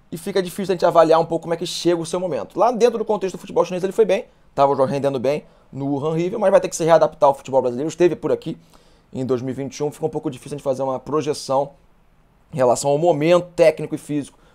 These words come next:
do jogador que tava jogando numa liga muito diferente da nossa, que ainda teve uma paralisação grande por problemas extracampo, tá bom? Beleza, galera, ficou faltando aquela questão das recuperações na posse de bola, né? Falei no primeiro quadrinho o número pra vocês e fiquei devendo a gente conversar um pouco mais,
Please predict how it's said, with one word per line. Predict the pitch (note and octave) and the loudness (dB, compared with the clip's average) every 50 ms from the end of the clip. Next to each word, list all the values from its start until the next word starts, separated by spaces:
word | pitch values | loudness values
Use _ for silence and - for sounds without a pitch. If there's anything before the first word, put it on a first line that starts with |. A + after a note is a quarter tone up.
| _ _ - | _ _ -10
do | D#3 | -4
jogador | D#3 F3 F3+ F3 E3+ F3+ | 0 4 4 4 4 4
que | F3 - | 0 0
tava | F#3 F3 E3+ | 0 2 2
jogando | E3+ D3 D#3+ D#3 D#3 | 2 0 0 0 0
numa | E3 D#3+ C3+ | 0 -2 -4
liga | B2 B2+ C3 A#2+ - _ _ _ _ _ | -2 -4 -4 -6 -8 _ _ _ _ _
muito | - C#3+ E3 F3+ E3 E3 | -6 -4 -4 -2 -2 -4
diferente | D3 - - E3 C#3 B2+ B2 - | -6 -2 2 2 2 2 0 -2
da | - C#3+ | -2 -2
nossa, | B2+ C3 B2+ - - | 0 0 -2 -2 -4
que | - | -4
ainda | - C3+ | -4 -4
teve | - C#3 C3+ | -4 -2 -4
uma | C#3 C#3 | -4 -2
paralisação | - C3 C3+ C#3 B2+ B2 B2 - - C3+ A#2 | -2 -2 -2 -2 -2 -4 -6 -6 -6 -8 -8
grande | G#2 G#2 A2+ - - _ _ _ _ _ - | -8 -8 -10 -10 -12 _ _ _ _ _ -16
por | B2 A2+ | -12 -6
problemas | C3+ A#2+ A2 A2+ A2+ A2+ A2+ | -6 -4 -4 -4 -4 -4 -6
extracampo, | A#2 - B2+ C3+ - - - _ _ _ _ _ - | -8 -8 -8 -10 -10 -10 -20 _ _ _ _ _ -2
tá | G#2+ | 4
bom? | C3 G3+ - - - - _ _ _ _ _ - _ _ _ _ _ _ _ _ - | 6 6 6 6 2 -4 _ _ _ _ _ -20 _ _ _ _ _ _ _ _ 0
Beleza, | - B3+ C#4 B3+ G#3+ E3+ C3+ C3+ | 4 6 8 10 10 8 8 8
galera, | C#3 C#3+ D#3 D#3 | 4 4 4 4
ficou | - A#3 - | 2 2 2
faltando | - A3+ G3+ A3+ A3 | 4 2 2 2 0
aquela | G#3+ G#3+ G#3 G3+ | 2 2 2 2
questão | - G#3+ F#3+ - G#3 G3+ | 2 0 -2 -2 -2 -2
das | G#3 F#3+ E3+ | -2 -2 -2
recuperações | G3+ - - A3 F#3+ F3+ F3+ - F#3 | -2 -4 -2 0 0 0 0 0 -4
na | F#3 F3+ | -4 0
posse | - F#3 F3 E3+ - | 2 2 2 2 0
de | E3+ | -2
bola, | C3+ C#3 C3 A#2+ A2 G#2+ | 2 2 4 4 2 -2
né? | B2 | -2
Falei | - D3 C3+ D#3 F3 | 2 2 4 4 4
no | F3 E3 | 2 0
primeiro | - D3+ C#3+ B2+ | -2 -4 -2 0
quadrinho | - B2 B2 C3+ D#3+ D#3 | 0 -2 0 -2 -4 -2
o | C#3 | -2
número | C3+ D#3+ F#3 F3+ - - _ _ _ _ _ _ _ | -2 -2 -4 -4 -6 -14 _ _ _ _ _ _ _
pra | - B2 B2 | -2 -2 0
vocês | A2+ B2 A#2 D3 D3 C#3+ | 0 0 -4 -4 -6 -8
e | C#3+ | -8
fiquei | - - D#3 | -6 -6 -4
devendo | C3+ E3 D#3+ B2+ B2 C#3+ C#3 | -2 0 -2 -2 -2 -4 -4
a | C#3+ | -6
gente | C#3 - | -6 -8
conversar | - C#3+ C3+ C3+ C3+ - C3+ | -6 -4 -4 -4 -4 -4 -6
um | C3+ | -6
pouco | - C#3 C3 D#3+ | -4 -6 -6 -6
mais, | C3+ B2+ A2+ E2 - - - | -8 -8 -8 -10 -10 -14 -18